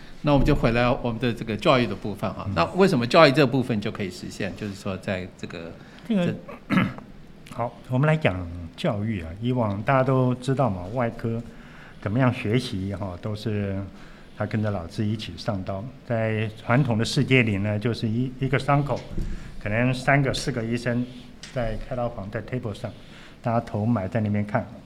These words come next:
Speaker 2: 往里面看，那个范围很小啊。
Speaker 1: 嗯。
Speaker 2: 虽然你四个人上面有个探照灯这样看，好，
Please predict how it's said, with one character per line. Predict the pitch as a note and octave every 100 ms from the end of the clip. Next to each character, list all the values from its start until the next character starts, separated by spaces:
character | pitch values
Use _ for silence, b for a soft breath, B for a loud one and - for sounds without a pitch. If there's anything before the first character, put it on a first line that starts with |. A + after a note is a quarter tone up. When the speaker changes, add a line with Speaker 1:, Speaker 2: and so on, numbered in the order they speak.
| -
Speaker 2:
往 | G2 G#2+
里 | F#2
面 | G2 G2
看， | A2 G#2 B B B B -
那 |
个 | A2 -
范 | A#2+ G2+
围 | G#2
很 | G2+ G2+
小 | -
啊。 | - - - G2+
Speaker 1:
嗯。 | G#2 E2
Speaker 2:
虽 | - A#2+
然 | A2+
你 | G#2
四 | - C3+
个 | G2+
人 | F#2+ G2+ - B B B
上 | - G#2+
面 | G#2
有 | -
个 | - G2+ F#2+ F2
探 | - G#2
照 | G#2 F#2+
灯 | G#2 G2
这 | G#2+
样 | G2
看， | - A2+ - B B B B B
好， | -